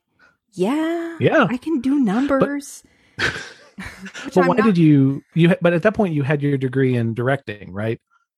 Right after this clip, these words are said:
Speaker 2: And
Speaker 1: Yes.
Speaker 2: wasn't directing the thing that you wanted to be doing?
Speaker 1: I don't think I was sure. So I had directed
Speaker 2: Hmm.
Speaker 1: a couple of shows at Bowie. I mean, I was still directing on a regular basis, but I had, it was like,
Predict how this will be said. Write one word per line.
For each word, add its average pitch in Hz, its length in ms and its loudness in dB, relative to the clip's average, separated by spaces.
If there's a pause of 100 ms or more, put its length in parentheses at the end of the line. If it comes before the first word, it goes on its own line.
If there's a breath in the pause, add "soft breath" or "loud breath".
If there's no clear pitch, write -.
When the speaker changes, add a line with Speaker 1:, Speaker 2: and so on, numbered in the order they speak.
(120)
Speaker 2:
And 120 220 2
Speaker 1:
Yes. 185 320 -2
Speaker 2:
wasn't 131 240 4
directing 123 460 2
the 113 80 -4
thing 123 160 2
that 123 120 -2
you 117 80 0
wanted 117 320 0
to 123 80 -4
be 107 200 -2
doing? 131 380 0 (180)
Speaker 1:
I 208 280 2
don't 208 300 -4
think 233 220 -6
I 196 120 2
was 185 220 -4
sure. 151 580 -8
So 220 200 0
I 208 100 6
had 208 220 -2
directed 220 640 2 (160)
Speaker 2:
Hmm. 214 60 -2
Speaker 1:
a 214 40 -2
couple 220 340 -4
of 220 120 -2
shows 190 840 -4 (160)
at 180 540 0
Bowie. 214 640 -2 (160)
I 240 40 2
mean, 254 160 2 (140)
I 214 80 4
was 220 100 2
still 277 380 0 (220)
directing 202 500 0
on 190 120 -2
a 180 60 -2
regular 175 380 0
basis, 175 760 -4
but 202 240 0
I 190 180 2
had, 202 400 0
it 202 80 0
was 202 180 -2
like, 196 280 -2